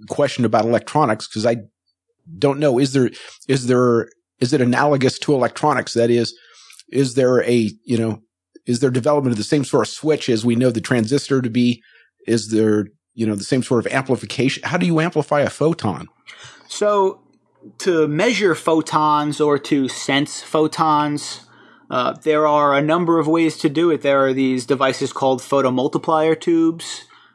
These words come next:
Speaker 2: Um, we oftentimes, and what I'll frequently use in the lab, are, uh, C C D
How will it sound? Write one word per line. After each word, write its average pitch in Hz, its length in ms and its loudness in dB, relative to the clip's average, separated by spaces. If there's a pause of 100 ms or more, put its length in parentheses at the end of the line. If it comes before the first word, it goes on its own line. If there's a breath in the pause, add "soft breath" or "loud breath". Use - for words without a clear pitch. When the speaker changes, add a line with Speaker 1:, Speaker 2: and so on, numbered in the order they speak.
(100)
Speaker 2:
Um, 123 280 0
we 151 160 0
oftentimes, 143 880 -2
and 120 120 -4
what 120 140 0
I'll 131 200 2
frequently 139 520 -2
use 135 440 2
in 127 140 -4
the 123 100 -4
lab, 131 500 0
are, 123 320 2
uh, 117 300 -4 (920)
C - 240 -4
C 143 200 -2
D 156 500 0